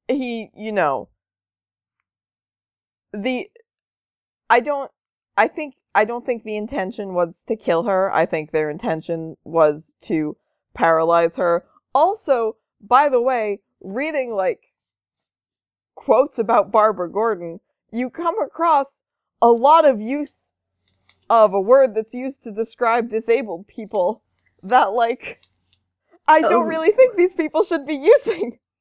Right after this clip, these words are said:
Speaker 2: Oh, no.
Speaker 1: It's like, it's big. It's a big yikes. And I know some of these things were said, you know, in the nineties,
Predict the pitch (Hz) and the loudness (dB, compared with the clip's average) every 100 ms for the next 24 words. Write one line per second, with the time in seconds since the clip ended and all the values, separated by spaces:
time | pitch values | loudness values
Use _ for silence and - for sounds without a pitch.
0 | _ _ - 254 262 247 226 214 190 175 | _ _ -2 0 0 0 4 4 2 -2
1 | 175 220 226 208 190 175 160 151 139 151 | -4 -2 -2 -2 -2 -4 -6 -8 -10 -12
2 | - _ _ - 302 302 - 320 320 311 | -16 _ _ 0 2 0 -8 -10 -8 -8
3 | _ _ - 302 311 _ _ - 269 - | _ _ -6 -4 -6 _ _ -20 -16 -6
4 | 370 349 269 - 320 302 - 269 - 330 | -4 -2 -4 -6 -6 -6 -8 -10 -8 -6
5 | 349 247 277 339 294 - - 302 320 330 | -6 -6 -4 -2 -2 -2 0 2 2 2
6 | 349 349 359 349 302 311 302 302 285 277 | -2 -2 -4 -4 -4 -8 -2 -2 -2 -6
7 | 262 269 349 311 285 - _ _ _ _ | -8 -4 -2 0 0 -2 _ _ _ _
8 | _ - 277 311 277 247 269 _ _ _ | _ -10 -4 0 2 2 0 _ _ _
9 | _ - 294 269 233 220 214 196 _ _ | _ -2 2 4 4 4 4 0 _ _
10 | _ _ _ - 226 277 339 294 294 - | _ _ _ -4 0 0 0 -2 -4 -8